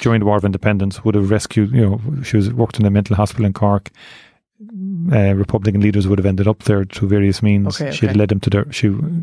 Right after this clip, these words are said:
Speaker 1: famous leader Sean Moylan, she'd led him out the back past the soldiers and he hopped over the fence. She was fearless.
Speaker 2: Oh, gas.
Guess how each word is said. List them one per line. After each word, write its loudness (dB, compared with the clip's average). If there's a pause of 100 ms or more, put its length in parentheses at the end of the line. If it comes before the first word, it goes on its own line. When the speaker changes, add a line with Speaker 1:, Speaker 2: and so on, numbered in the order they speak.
(140)
Speaker 1:
famous -4
leader 0
Sean -2
Moylan, 0
she'd -4
led 2
him 2
out 0
the -4
back -2 (120)
past 0
the -4
soldiers 0
and -6
he 2
hopped -2
over 0
the -10
fence. -2
She -10
was -4
fearless. -2 (100)
Speaker 2:
Oh, -4
gas. -8